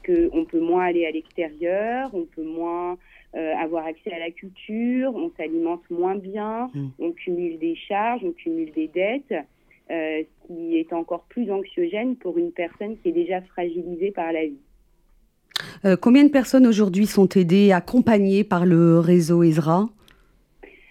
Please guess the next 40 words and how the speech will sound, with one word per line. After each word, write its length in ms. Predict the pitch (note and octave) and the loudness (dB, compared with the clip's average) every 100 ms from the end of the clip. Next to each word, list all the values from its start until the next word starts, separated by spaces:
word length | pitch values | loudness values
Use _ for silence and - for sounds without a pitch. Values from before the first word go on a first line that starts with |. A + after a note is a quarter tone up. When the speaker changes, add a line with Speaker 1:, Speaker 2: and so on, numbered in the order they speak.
| _ - | _ 0
Speaker 1:
Alors 240 | D#3+ E3+ | 2 4
aujourd'hui, 680 | F#3+ F#3+ G3+ G3+ G3 A#3 C4+ | 2 2 0 0 -2 2 2
on 120 | A3+ | 2
peut 140 | G3 G3 G3 | 0 2 0
estimer 520 | G3 - - F#3 G3+ | -2 -14 -2 2 2
à 120 | G#3 F3+ - | 2 0 -4
cent 140 | A#3 | -8
quatre-vingts 520 | A#3+ G#3+ - G3 F#3+ F#3 | -6 -8 -8 -8 -6 -6
personnes. 640 | F3+ F3+ - F#3+ C#4 G3 | -8 -8 -10 -4 -2 0
Speaker 2:
Personnes 340 | F#3+ F#3 G#3 F#3+ | 0 2 4 6
âgées, 280 | F#3 D3+ C#3 | 4 2 -2
hein. 100 | D3+ | -2
Speaker 1:
Personnes 340 | F3+ - F3+ | -6 -4 0
âgées 280 | F3+ F3+ G#3 | 0 0 0
Speaker 2:
Mm. 60 | D#3+ | 2
Speaker 1:
sur 140 | E3 | 2
l'Île-de-France 720 | E3+ F#3 F3 E3+ - G3+ C4 - _ - - _ _ | 0 -6 -6 -8 -8 -6 -6 -10 _ -20 -20 _ _
qui 200 | G#3 F#3+ - | -10 -10 -6
sont 300 | A3 A3+ A#3+ - | -2 0 0 0
en 140 | F#3 | 2
lien 300 | F#3+ G3+ A3 | 2 -2 -4
direct 540 | G#3+ G#3+ G3+ A3 _ G3 | -4 -4 -2 -4 _ -6
avec 300 | E3+ F3+ F3 | -4 -4 -4
le 100 | E3+ | -6
réseau 280 | F3 E3 F3 | -4 -4 -2
esra 540 | E3+ E3+ F3 G3+ C#4 _ _ _ | -2 -2 -4 -2 -4 _ _ _
et 140 | - A3+ | -6 -6
qui 220 | - A3+ | -6 -8
bénéficient 580 | F#3+ F#3 F#3 F#3+ F#3 A#3+ | -6 -8 -8 -14 -14 -8
des 120 | G#3 | -8
programmes 420 | G3+ F#3 E3+ F#3 | -6 -10 -6 -6
de 80 | F#3 | -4
lien 240 | E3 E3+ E3+ | -4 -4 -6
social 380 | - E3+ G3 G#3 | -10 -10 -8 -8
dont 120 | F#3+ F3+ | -8 -8
on 120 | E3 | -6
va 120 | E3 | -6
vous 160 | E3 E3 | -8 -10
parler 340 | E3+ E3 E3+ | -12 -8 -4
après. 380 | E3+ E3+ - C#3 | -4 -6 -12 -20